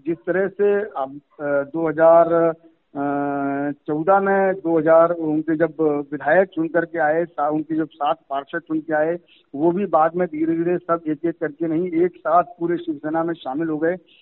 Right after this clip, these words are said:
तो कहीं ना कहीं एक ये चीज बहुत क्लियर पिक्चर है कि राज ठाकरे चुनाव में कितना इम्पैक्ट दिख-, दिखा पाएंगे, उनका कितना असर दिखेगा,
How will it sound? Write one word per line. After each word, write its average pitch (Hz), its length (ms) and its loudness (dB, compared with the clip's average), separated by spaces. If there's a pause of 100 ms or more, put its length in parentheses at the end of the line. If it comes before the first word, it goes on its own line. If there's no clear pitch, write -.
(140)
तो - 80 -2
कहीं 165 280 -2
ना 208 100 0
कहीं 208 260 -2
एक 240 580 -2
ये 190 200 -2
चीज 202 340 -8
बहुत 160 200 -2 (160)
क्लियर 165 260 0
पिक्चर 180 380 -8
है 190 60 -6
कि 202 140 -10
राज 139 280 -6
ठाकरे 170 500 -8 (500)
चुनाव 143 300 -2
में 190 140 -6 (100)
कितना 196 440 -4
इम्पैक्ट 165 440 -2
दिख-, 139 300 -8
दिखा 139 280 0
पाएंगे, 170 400 0
उनका 165 260 -4
कितना 170 440 -4 (160)
असर 196 300 0
दिखेगा, 139 460 -6